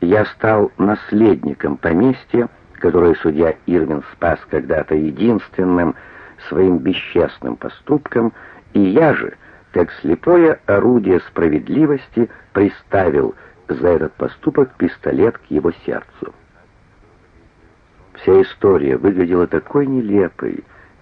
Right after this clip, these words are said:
и такой логичной, что я, повесив трубку, захохотал и едва смог остановиться. Но прежде чем остановиться,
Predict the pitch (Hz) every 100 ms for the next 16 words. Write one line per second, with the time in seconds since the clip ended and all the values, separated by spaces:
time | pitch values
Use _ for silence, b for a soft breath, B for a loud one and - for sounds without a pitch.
0 | - 80 - - 80 76 67 58 50 69
1 | - - 50 - - b b b b b
2 | b b _ - - 101 135 196 165 139
3 | 156 - 117 - 82 - - - 82 67
4 | 87 - - - 62 - 143 156 139 _
5 | _ b b 82 80 85 156 160 160 _
6 | - - - 104 123 92 - 78 69 57
7 | - - - - _ _ _ _ _ b
8 | b b b b b b b _ _ 76
9 | 92 98 117 131 117 110 - 107 101 90
10 | - 90 85 69 110 101 - -